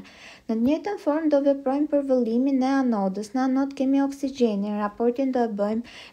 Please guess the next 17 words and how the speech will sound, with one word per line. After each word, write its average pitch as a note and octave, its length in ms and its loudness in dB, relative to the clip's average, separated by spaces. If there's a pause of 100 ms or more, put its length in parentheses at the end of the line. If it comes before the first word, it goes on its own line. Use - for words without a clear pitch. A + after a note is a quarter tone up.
midis G#3+ 420 -2
sulfatit A3+ 640 0
të F3+ 140 -4
bakrit C#4+ 440 -4
dhe C#4+ 140 2
oksigjenit. G#3 960 -4 (380)
Tek D#4 240 2
reaksioni B3 580 0
kemi G#3+ 320 -2
dy C4+ 160 2
mol A#3+ 240 4
sulfat G3 560 -6
bakri C#4+ 320 0
me D4 160 0
një B3 160 2
mol A3 240 0
oksigjen, F#3+ 640 -4